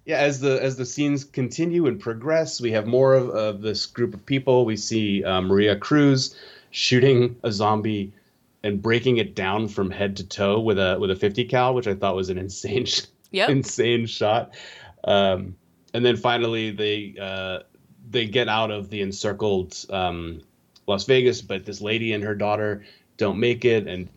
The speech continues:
Speaker 1: you know, Scott Ward is, is very upset. But, like, wow, it, this is, I mean, this is the thing you're referring to.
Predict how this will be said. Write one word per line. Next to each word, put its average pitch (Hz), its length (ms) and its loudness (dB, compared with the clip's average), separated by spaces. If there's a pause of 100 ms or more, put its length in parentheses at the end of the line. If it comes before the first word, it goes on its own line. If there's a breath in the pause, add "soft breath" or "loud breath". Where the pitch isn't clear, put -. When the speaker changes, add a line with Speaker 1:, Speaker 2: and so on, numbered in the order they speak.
(180)
Speaker 1:
you 104 120 -10
know, 92 180 -4
Scott 101 320 0
Ward 104 280 0
is, 95 400 -6
is 90 420 -10
very 95 240 0
upset. 143 440 0
But, 87 180 -6 (840)
like, 110 200 -6 (260)
wow, 120 420 -4 (340)
it, 127 160 4
this 139 160 2
is, 135 100 0
I 135 40 4
mean, 135 140 4
this 131 140 0
is 120 80 -6
the 107 60 -8
thing 113 220 -2
you're 107 140 -2
referring 135 420 -4
to. 120 280 0